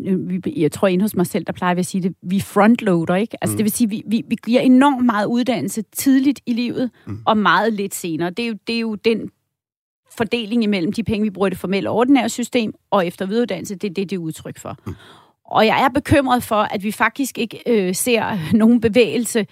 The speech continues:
Speaker 1: øh, i retning af at, øh, lave en omfordeling.
Speaker 2: Mm.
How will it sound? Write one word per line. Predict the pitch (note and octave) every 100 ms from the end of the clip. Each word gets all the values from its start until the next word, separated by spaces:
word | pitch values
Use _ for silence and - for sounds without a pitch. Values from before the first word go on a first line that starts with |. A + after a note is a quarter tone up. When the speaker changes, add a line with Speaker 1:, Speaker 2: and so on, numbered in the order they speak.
| - - - -
Speaker 1:
øh, | G3+ G3
i | F3+ G#3
retning | F3 - B3 G3+
af | F#3 F3+ -
at, | F#3+ -
øh, | E3 F3+
lave | F#3 G#3+
en |
omfordeling. | - G3+ - - F3+ C#3 F3 -
Speaker 2:
Mm. | G#2